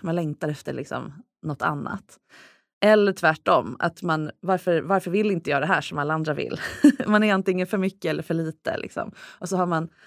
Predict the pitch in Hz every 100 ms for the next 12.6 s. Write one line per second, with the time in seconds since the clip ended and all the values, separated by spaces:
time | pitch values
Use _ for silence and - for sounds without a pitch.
0 | - - 175 170 170 165 160 160 156 147
1 | 156 151 165 147 151 - 208 175 135 143
2 | 143 - - - 143 - - 143 190 208
3 | 202 185 - 165 220 226 208 226 185 208
4 | 240 196 175 208 247 226 180 - - -
5 | 165 - - 208 233 247 226 214 247 254
6 | 160 - 147 143 151 156 147 - - 190
7 | - - - - 185 180 175 - _ -
8 | 214 214 214 208 208 240 247 202 214 160
9 | 160 151 160 151 151 151 151 208 226 208
10 | 151 123 135 160 180 170 190 - 214 160
11 | - 196 180 185 170 165 165 151 - 147
12 | 143 - - - - 185